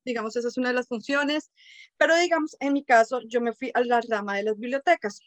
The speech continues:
En las bibliotecas tú puedes a-, estar desde la parte administrativa, que es dirección de una biblioteca, generar presupuestos,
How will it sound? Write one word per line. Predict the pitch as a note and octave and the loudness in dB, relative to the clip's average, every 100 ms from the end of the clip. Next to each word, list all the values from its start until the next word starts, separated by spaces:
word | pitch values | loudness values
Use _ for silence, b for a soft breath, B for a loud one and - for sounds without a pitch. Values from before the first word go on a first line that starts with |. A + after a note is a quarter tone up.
| _ _ _ _ _ - | _ _ _ _ _ -6
En | B3 | 2
las | A#3+ | 2
bibliotecas | B3 A#3 A#3 A#3 A#3 | 2 -2 -2 -4 -4
tú | - | 0
puedes | B3+ B3 | 2 2
a-, | C#4 - | 0 -6
estar | - - A#3 | -12 -4 -2
desde | A3 A#3+ | 0 0
la | B3 | 2
parte | A#3+ A#3 A3 | 2 2 0
administrativa, | A#3+ B3 A#3+ A3 G#3+ G3+ | -2 -4 -4 -2 -2 -2
que | A3+ | -2
es | A3 _ B B B _ | -4 _ B B B _
dirección | B3+ B3 B3 A#3+ A3 | 2 2 2 -4 0
de | A#3 | 0
una | A#3 | 2
biblioteca, | A#3+ B3 A3+ B3 B3 A#3+ A#3 A#3 A3+ A3+ _ - | 2 0 2 6 6 6 6 6 4 -2 _ -6
generar | B3 A3+ G#3 | -2 0 -2
presupuestos, | - A3 A3+ A3+ - B3+ B3 A#3+ - A#3+ A#3 A#3 A#3 | -4 -6 -6 -6 2 4 6 2 0 2 4 2 0